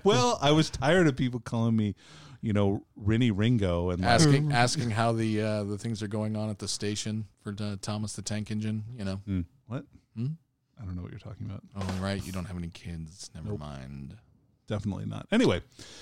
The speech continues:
Speaker 1: so that was a super fun game. And then I also hosted two other games before my game with Chuck. I hosted, uh,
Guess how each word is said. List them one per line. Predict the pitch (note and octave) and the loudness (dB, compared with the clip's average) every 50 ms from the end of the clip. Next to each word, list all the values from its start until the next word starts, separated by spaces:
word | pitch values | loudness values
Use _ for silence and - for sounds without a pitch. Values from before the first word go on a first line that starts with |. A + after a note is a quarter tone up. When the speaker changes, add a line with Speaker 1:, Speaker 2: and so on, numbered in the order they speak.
| - - - - - - - - - - - _ _ _ _ - | -20 -20 -20 -20 -20 -20 -20 -20 -20 -20 -20 _ _ _ _ -8
Speaker 1:
so | - - E3+ D#3+ | 0 2 4 4
that | E3 F3 G3+ | 6 6 6
was | G3+ F3 F3 | 6 6 4
a | |
super | E3 - G3+ F3+ - F3+ | 4 4 2 4 4 2
fun | - F#3 E3+ E3+ | 4 4 4 4
game. | D3 D#3 D#3 D3+ D3 D3 D3+ D3 | 4 4 4 6 6 6 4 4
And | B2+ B2 | 4 4
then | C3 C3+ | 4 4
I | C#3 C3+ | 4 4
also | B2+ A#2 B2 A#2+ - D3 B2 | 4 4 4 4 2 2 2
hosted | - C3 B2 A#2+ - - B2 A#2 A2 G#2 | 4 4 2 2 2 0 0 0 0 0
two | - - A#2 A#2 A#2 | -4 -4 -2 0 2
other | A2 A#2 A2+ | 2 2 0
games | G#2+ A#2 A2+ A#2 A2 - | 0 0 0 0 0 -2
before | G#2+ G2+ - G#2+ G2+ | -4 -4 -2 -2 0
my | F#2+ F#2+ | 0 0
game | F#2 F#2 F#2 | -2 -2 -2
with | F2+ | -4
Chuck. | - - - D#3 C#3 - - | -2 0 0 2 2 0 -2
I | G#2 | -4
hosted, | D#2+ - G#2+ G2 - - G#2+ G2 F#2+ F2+ - - | -2 -2 -2 -2 -2 -4 -4 -4 -4 -4 -8 -10
uh, | - F#2 F#2+ F#2 F#2 F2+ F2+ F2+ | -8 -6 -6 -4 -4 -4 -4 -4